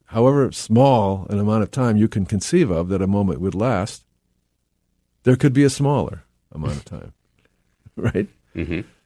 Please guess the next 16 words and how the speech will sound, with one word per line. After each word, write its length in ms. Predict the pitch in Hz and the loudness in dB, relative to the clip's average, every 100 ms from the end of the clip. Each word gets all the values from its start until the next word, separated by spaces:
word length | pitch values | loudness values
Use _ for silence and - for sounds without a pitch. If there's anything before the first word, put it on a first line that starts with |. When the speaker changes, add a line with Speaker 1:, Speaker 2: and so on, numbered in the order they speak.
| _ _ | _ _
Speaker 1:
So 480 | - 151 127 107 - - _ _ _ _ _ _ _ _ | 0 4 6 4 -2 -20 _ _ _ _ _ _ _ _
really 340 | - 147 170 147 | 0 4 6 6
and 80 | 123 | 4
truly, 320 | 175 123 95 | 4 6 4
it 120 | 98 | 2
does 240 | 139 131 110 | 4 2 4
mean 380 | 131 127 92 | 2 2 0
that 220 | 87 87 - _ _ _ _ _ | 0 -2 -4 _ _ _ _ _
time 600 | - 156 156 107 95 98 82 _ _ _ _ | -8 0 2 2 0 -2 -6 _ _ _ _
is 180 | 98 95 | -6 0
not 300 | 113 107 - - - | 4 4 0 -8 -8
what 180 | 95 98 | -2 0
it 100 | 87 | -2
appears 380 | - 107 92 - | -2 -2 -2 -2
to 100 | 85 | -10
be. 240 | 71 - | -10 -12